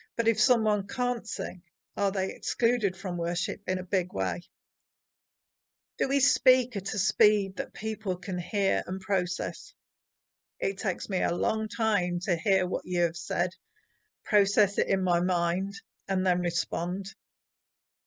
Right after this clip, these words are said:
This applies even to things like the Lord's Prayer, which I have to dredge from my mind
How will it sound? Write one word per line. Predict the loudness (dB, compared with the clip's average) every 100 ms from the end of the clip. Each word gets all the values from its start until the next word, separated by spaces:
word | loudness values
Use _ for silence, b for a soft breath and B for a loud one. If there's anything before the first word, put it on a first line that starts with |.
| _ _ _ _
This | -4 -4
applies | -8 0 2 6
even | 4 4 -2
to | -4
things | -4 -4 -2
like | -2 -2
the | -2
Lord's | -2 2 2 2 0
Prayer, | -2 2 4 2 -4 B B B B B
which | -2 0
I | 2 4
have | 2 0
to | -4
dredge | 0 2 2 0
from | -4 0
my | 0
mind | 2 2 2 0 -2